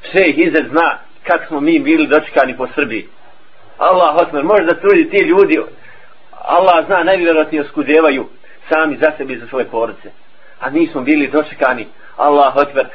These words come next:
ne znam da sam, da sam takav doček ne, ne, ne, negdje doživio.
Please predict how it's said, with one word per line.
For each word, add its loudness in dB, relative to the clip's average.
ne 2
znam -2
da 0
sam, -8
da -2
sam -6
takav 0
doček -6
ne, 0
ne, 0
ne, 0
negdje 0
doživio. -6